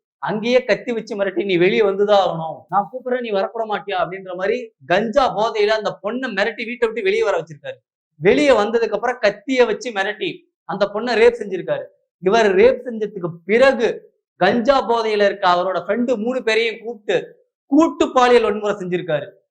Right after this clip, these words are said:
கூட்டு பாலியல் வன்முறை நடந்ததுக்கு அப்புறம் அந்த பெண் தஞ்சாவூர் ஹாஸ்பிட்டலுக்கு போயிட்டு அவங்க ஹெல்த்தை செக் பண்ணிருக்காங்க.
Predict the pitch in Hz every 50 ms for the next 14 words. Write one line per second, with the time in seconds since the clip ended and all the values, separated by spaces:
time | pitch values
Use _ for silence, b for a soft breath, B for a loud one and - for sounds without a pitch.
0 | _ _ _ 285 320 349 339 339 302 226 - 247 247 254 247 240 220 233 240 240
1 | 240 233 226 214 220 226 240 240 226 214 208 214 247 254 247 220 202 175 170 -
2 | 240 240 262 247 - - _ _ _ _ _ _ _ - 214 233 262 311 302 294
3 | 285 226 - 220 247 247 - - 269 247 233 214 190 - 165 208 220 226 214 220
4 | 202 160 135 - - _ _ _ _ _ _ _ _ _ _ _ _ _ _ _
5 | _ _ _ _ _ 170 208 240 247 240 196 233 269 269 - 302 269 - 240 -
6 | - 240 226 220 202 180 185 180 156 151 143 143